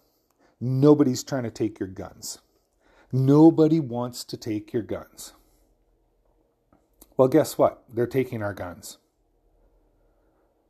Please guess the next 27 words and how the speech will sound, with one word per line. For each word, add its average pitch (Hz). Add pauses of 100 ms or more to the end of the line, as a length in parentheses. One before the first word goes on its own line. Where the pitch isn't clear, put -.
(2000)
And 139
there's 143
no 160
argument. 156 (200)
They 151
are. 156
They're 143
just 156
taking 123
our 160
guns. 170 (1000)
And 127
if -
you, 208 (720)
if -
I 208
hear 226
that 156
one 151
more 147
time, 131
I'm 107
gonna 113
lose 123
my 104
mind. 107
Like, 113